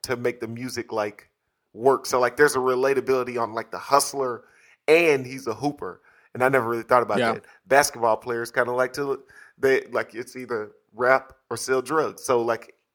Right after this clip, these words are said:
Speaker 1: this goes hands in hand, hand in hand sometimes.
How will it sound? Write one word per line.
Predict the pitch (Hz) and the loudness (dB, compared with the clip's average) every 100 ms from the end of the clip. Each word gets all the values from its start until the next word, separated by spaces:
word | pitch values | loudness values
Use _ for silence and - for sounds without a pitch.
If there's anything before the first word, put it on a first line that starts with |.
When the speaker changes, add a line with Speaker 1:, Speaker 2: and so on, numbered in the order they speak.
| - | -4
Speaker 1:
this | 233 - | -4 2
goes | 139 131 | 2 2
hands | 135 143 143 151 | 0 -2 -2 -4
in | 156 | -2
hand, | 185 156 | 0 -2
hand | 151 156 156 | 0 0 2
in | 156 | 0
hand | 170 143 - | 0 -2 -4
sometimes. | 113 - 95 87 - | -8 -6 -8 -8 -16